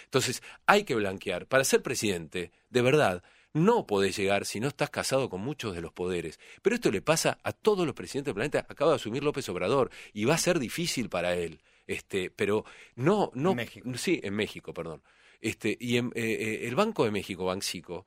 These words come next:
Speaker 1: este, le puso un alto y le dijo, "Flaco, mirá, esto fue independiente y siempre se manejó de esta manera". Y él lo tiene que aceptar.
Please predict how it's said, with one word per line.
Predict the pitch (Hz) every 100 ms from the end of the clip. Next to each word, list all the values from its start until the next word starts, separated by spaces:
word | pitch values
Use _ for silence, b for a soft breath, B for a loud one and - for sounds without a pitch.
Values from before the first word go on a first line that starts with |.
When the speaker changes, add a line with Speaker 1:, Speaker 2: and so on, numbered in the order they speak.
| _
Speaker 1:
este, | - 101 - 107 - _ _
le | 196 190
puso | 294 262
un | 214
alto | 262 226
y | 156
le |
dijo, | 175 - 147
"Flaco, | - 202 208 160 107
mirá, | 127 165 120 -
esto | - 151 -
fue | 123 - 165
independiente | 143 92 104 160 147
y |
siempre | 123 139 -
se | 98
manejó | 90 92
de | 123
esta | 110
manera". | 113 131 95 B B
Y | 151 196
él | 240
lo | 156
tiene | 202 202
que | 120
aceptar. | - - 175 156 92